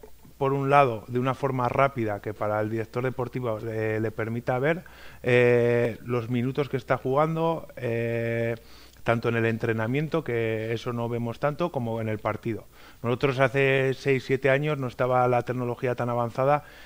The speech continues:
y en el baloncesto y no podíamos ver los minutos que jugaba un jugador. Entonces yo muchas veces estaba viendo actas de los partidos diciendo, "Bueno, pues ha metido en el primer cuarto, en el segundo", me tocaba más con Unai, cuando teníamos procesos de jugadores lesionados o que estaban en rehabilitación,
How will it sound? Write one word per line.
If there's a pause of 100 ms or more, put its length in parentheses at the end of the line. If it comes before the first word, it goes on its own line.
(160)
y
en
el
baloncesto
y
no
podíamos
ver
los
minutos
que
jugaba
un
jugador. (340)
Entonces
yo
muchas
veces
estaba
viendo
actas
de
los
partidos
diciendo,
"Bueno,
pues
ha
metido
en
el
primer
cuarto,
en
el
segundo",
me
tocaba
más
con
Unai, (480)
cuando
teníamos
procesos
de
jugadores
lesionados
o
que
estaban
en
rehabilitación,